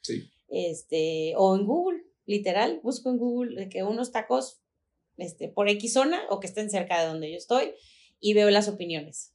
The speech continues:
Speaker 1: Ah,
Speaker 2: O
Speaker 1: y
Speaker 2: sea,
Speaker 1: ya con eso decides si vas.
Speaker 2: Sí, me baso, si tiene muchas opiniones y son la mayoría buenas, veo la más mala, siempre me pongo a leer la más mala y
Speaker 1: Mm.
Speaker 2: ya es de que, pues, vamos a ver.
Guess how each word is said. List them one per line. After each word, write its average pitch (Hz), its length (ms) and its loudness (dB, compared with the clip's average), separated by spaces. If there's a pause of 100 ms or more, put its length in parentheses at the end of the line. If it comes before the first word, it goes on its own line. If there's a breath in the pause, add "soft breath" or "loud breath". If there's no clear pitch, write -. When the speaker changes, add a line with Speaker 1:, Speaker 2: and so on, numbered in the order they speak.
(120)
Speaker 1:
Ah, 139 360 -8
Speaker 2:
O 185 80 -4
Speaker 1:
y - 20 -6
Speaker 2:
sea, 185 200 6
Speaker 1:
ya - 40 4
con 117 140 6
eso 113 140 4
decides 107 280 2
si 107 60 -4
vas. 110 120 4
Speaker 2:
Sí, 214 360 4
me 214 160 4
baso, 254 320 6
si 262 160 0
tiene 240 200 2
muchas 277 360 -2
opiniones 233 760 -2
y 202 120 -6
son 185 180 -2
la 185 60 -4
mayoría 165 420 0
buenas, 208 580 -2
veo 196 140 4
la 190 140 6
más 170 220 -2
mala, 160 420 -6
siempre 196 360 -8
me 175 200 -8
pongo 160 320 -10
a 165 40 -4
leer 156 180 -6
la 156 100 -8
más 156 160 -16
mala 185 340 -6 (580 loud breath)
y 180 280 -6
Speaker 1:
Mm. 151 40 -12
Speaker 2:
ya 165 140 0
es 156 100 -2
de - 60 -14
que, - 120 -18
pues, 165 160 -6
vamos 170 260 -6
a 160 80 -4
ver. - 220 -4